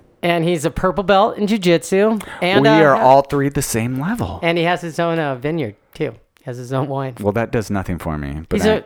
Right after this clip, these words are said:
Speaker 1: he's a fucking Renaissance man.
Speaker 2: He was really nice.
Speaker 1: Well, their new album is called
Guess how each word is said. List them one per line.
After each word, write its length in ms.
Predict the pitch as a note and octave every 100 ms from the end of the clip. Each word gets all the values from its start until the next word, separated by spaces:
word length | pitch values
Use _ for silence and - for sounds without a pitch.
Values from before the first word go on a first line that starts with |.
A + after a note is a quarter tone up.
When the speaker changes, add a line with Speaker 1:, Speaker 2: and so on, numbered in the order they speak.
| -
Speaker 1:
he's 180 | F#3+ F#3
a 60 |
fucking 320 | - G3+ F3+ E3+
Renaissance 680 | B2+ D#3 G3 - C3+ A#2+ -
man. 300 | B2+ A2+ G#2+ G#3 -
Speaker 2:
He 160 | F#2+ G#2
was 220 | G#2+ G#2+
really 220 | A#2+ F#2+
nice. 440 | F2 F2 E2+ - - - - _ _ _
Speaker 1:
Well, 280 | - F#3 F3
their 140 | F#3
new 260 | F#3 G#3 B3+
album 480 | G3 D3 C3+ D3 D3+
is 140 | C3+
called 520 | - D#3+ D3+ D3 C#3